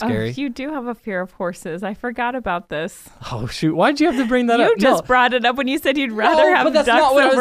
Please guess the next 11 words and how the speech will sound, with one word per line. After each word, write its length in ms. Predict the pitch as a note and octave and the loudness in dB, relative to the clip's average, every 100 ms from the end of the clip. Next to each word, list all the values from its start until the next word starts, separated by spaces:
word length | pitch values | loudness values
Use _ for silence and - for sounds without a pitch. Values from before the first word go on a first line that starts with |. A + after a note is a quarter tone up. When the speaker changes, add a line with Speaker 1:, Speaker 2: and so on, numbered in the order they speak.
| A#3+ | 2
Speaker 1:
over 100 | D4+ | 2
Speaker 2:
getting 240 | D#4 F4+ | 2 2
at. 280 | E4 F#4 D#4+ | 4 2 0
Speaker 1:
horses. 400 | A#3+ - C#4+ - - - | -2 -2 -4 -8 -8 -8
<laughs> 220 | - C#4 | -6 -6
Speaker 2:
I'm 140 | G3+ A#3 | -4 -2
just 280 | D4+ - | -4 -4
saying, 480 | - C#4+ A#3+ A3+ C4 - - G#4 - - | 0 2 2 -2 -6 -14 -12 -12 -12 -10
turkeys, 640 | - C#4+ C#4 A3+ B3 B3+ - _ _ - - - | 0 0 2 -2 -2 -4 -12 _ _ -20 -20 -16
while 560 | C#3+ F#3 G3+ G3+ D3 _ _ _ _ _ | -4 0 2 0 -2 _ _ _ _ _
many 540 | C3+ E3+ A#3 G#3 C#4 | -2 0 2 0 -4